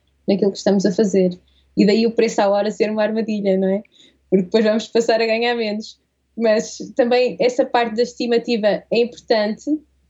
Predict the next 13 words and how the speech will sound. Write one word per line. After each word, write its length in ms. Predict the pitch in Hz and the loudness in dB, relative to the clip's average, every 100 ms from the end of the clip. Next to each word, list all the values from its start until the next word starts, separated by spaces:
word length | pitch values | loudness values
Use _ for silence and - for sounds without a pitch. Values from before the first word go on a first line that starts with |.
| _ - | _ -2
mas 200 | 233 240 | 2 2
é 60 | 247 | 2
importante 260 | - 247 - | 2 0 2
que 60 | |
seja 180 | 285 262 | 0 2
continuada, 760 | 277 277 294 285 220 208 220 - _ - | 2 0 0 0 0 -2 -6 -10 _ -4
não 80 | 196 | 0
é? 200 | 196 208 - | 0 -2 -2
Para 300 | 208 202 185 | 2 2 2
o 100 | 233 | 2
nosso 280 | 233 233 - | 2 0 -4
sistema, 680 | 220 - 247 226 233 247 - | -6 -2 0 0 0 -4 0
ele 220 | 220 214 | 0 0